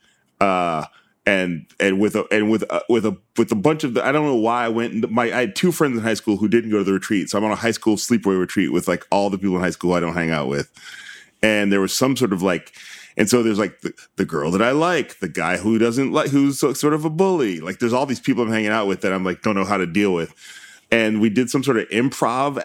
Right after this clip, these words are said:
acting game for some reason. And it was like, and I, it was the kind of thing that I would normally not wanna do in front of people I didn't know, but I did it. And at some point, I can't tell you what the thing was, but at some point, I was about me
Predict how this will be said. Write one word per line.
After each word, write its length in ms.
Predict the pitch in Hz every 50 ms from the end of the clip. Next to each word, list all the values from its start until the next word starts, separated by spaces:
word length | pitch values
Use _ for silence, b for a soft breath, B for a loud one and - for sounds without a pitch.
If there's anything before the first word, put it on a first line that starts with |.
| - -
acting 440 | 113 113 123 - - 165 156 151
game 320 | 139 147 135 139 151 165 160
for 160 | - 123 101
some 480 | - - - - - 120 123 131 127 110
reason. 580 | 110 117 123 120 98 87 90 82 80 78 - B B B B B B B B -
And 160 | 107 107 107
it 40 | 95
was 200 | 98 107 92 101
like, 300 | 123 107 101 - - - _ -
and 140 | 107 110
I, 80 | 113 104
it 40 | 131
was 100 | 120 95
the 60 | -
kind 120 | - 156
of 60 | 156 139
thing 140 | 143 135
that 100 | 123 120
I 40 | 113
would 160 | 107 101 98
normally 300 | 104 110 110 107 104 101
not 260 | 98 98 95 98 95 -
wanna 200 | 107 101 98 90
do 160 | 85 98 95
in 80 | 90
front 140 | 85 104 95
of 60 | 90
people 200 | 85 98 85 101
I 60 | 95 95
didn't 200 | 98 87 90 92
know, 220 | 92 95 104 110
but 120 | 104 107
I 100 | 92 87
did 320 | 80 78 82 95 98 107 113
it. 140 | 127 127 - b b b b b b b b b b _ _
And 180 | 113 117 117 113
at 160 | 107 73 -
some 300 | - - - 139 143 131
point, 180 | 117 131 110
I 60 | 98 95
can't 200 | - 113 107 98
tell 120 | - 107
you 100 | 101 98
what 160 | 92 90 -
the 80 | - -
thing 260 | - 107 98 95 90
was, 360 | 82 78 76 73 73 - - b b b b b _ _
but 200 | - 107 101 -
at 100 | - -
some 280 | - - 135 139 143 131
point, 360 | - 131 120 110 98 92 - b b b _ -
I 80 | 98
was 160 | 101 107 92
about 400 | 104 95 - - 139 123 110 -
me 340 | 123 117 110 107 101 - -